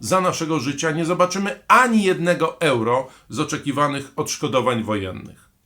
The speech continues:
Wypowiadanie dzisiaj właśnie wojny Niemcom jest nie tylko głupie, jest sprzeczne z polską racją stanu, sprzeczne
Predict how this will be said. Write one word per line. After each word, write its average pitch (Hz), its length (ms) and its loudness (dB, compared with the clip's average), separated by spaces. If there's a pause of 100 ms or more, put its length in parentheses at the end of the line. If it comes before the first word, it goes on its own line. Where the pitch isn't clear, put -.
(400)
Wypowiadanie 185 760 2
dzisiaj 160 480 2
właśnie 90 520 -12 (100)
wojny 190 420 2
Niemcom 113 640 -2 (120)
jest 202 400 -4
nie 185 140 -2
tylko 180 320 -2
głupie, 127 540 -4 (520)
jest 175 360 0
sprzeczne 170 640 0
z - 60 -10
polską 143 420 -6
racją 131 340 -2
stanu, 151 400 -2
sprzeczne 151 680 -4